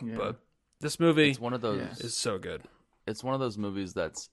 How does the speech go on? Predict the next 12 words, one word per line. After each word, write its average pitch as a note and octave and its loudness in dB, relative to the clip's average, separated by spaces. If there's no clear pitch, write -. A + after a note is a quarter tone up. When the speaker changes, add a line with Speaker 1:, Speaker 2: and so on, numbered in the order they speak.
Speaker 3:
absolutely F#2+ 0
worth F2+ -4
your F2+ -8
time, F2+ -6
because F#2 -6
come B2+ -4
that G2 2
ending, F2 -4
you're G2 -2
just, F#2+ -8
like, D#2 -6
floored. - -6